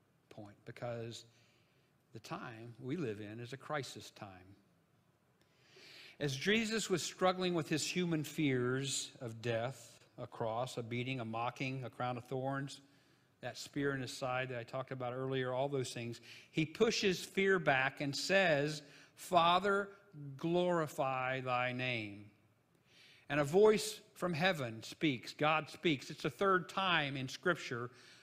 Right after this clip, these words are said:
that God's voice is mentioned. One, at Jesus' baptism, so at the beginning of his ministry. Two, at his transfiguration. And three, now, right before the cross. So three times the Father has spoken and confirmed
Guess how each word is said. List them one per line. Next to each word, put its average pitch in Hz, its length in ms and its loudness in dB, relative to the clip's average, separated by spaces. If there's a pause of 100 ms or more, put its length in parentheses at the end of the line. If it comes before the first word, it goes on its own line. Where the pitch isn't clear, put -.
(120)
that 139 260 0
God's 147 460 2
voice 143 400 2
is 127 160 -4
mentioned. 135 580 -2
One, 160 480 2 (160)
at 135 140 -6
Jesus' 160 460 0
baptism, 143 640 0 (240)
so 151 140 -2
at 135 80 -2
the 127 80 -8
beginning 147 420 0
of 147 80 -2
his 123 140 -6
ministry. 127 500 -6 (420)
Two, 196 280 4
at 156 80 2
his 147 120 -2
transfiguration. 143 1080 -2 (400)
And 127 120 -8
three, 151 440 2
now, 131 580 0 (180)
right 131 220 -2
before 131 320 -8
the 117 80 -8
cross. 107 560 -6 (380)
So 135 120 -8
three 202 260 0
times 165 420 2
the 139 60 -4
Father 139 400 -2
has 123 140 -6
spoken 135 460 -2
and 123 180 -8
confirmed 185 720 0